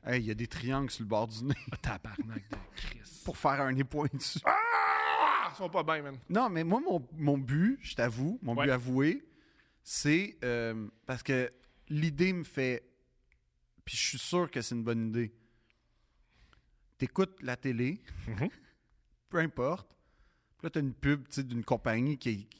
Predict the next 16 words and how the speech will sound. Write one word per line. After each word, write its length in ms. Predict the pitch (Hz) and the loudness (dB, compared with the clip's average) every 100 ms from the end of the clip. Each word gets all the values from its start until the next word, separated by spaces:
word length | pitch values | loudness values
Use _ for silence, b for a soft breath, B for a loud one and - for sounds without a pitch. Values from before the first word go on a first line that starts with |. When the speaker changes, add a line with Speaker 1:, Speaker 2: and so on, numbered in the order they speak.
| _ | _
Speaker 1:
qui 80 | 120 | -4
a 40 | |
coûté 340 | - - 139 120 | -4 -4 -2 -2
des, 180 | 107 | -4
des 260 | 87 - 98 | -6 -8 -4
milliers 680 | 98 139 226 233 175 175 165 | 0 4 4 4 2 0 -2
de 100 | 120 | 0
dollars 280 | 117 113 117 | 0 2 0
à 20 | |
Speaker 2:
Centaines 320 | 160 135 135 | 2 2 4
de 60 | 120 | 4
Speaker 1:
produire. 120 | 110 | 2
Speaker 2:
milliers, 140 | 107 | 0
centaines 380 | 95 - 123 117 | -4 -2 0 0
de 60 | 107 | -4
milliers. 240 | 98 92 | -6 -12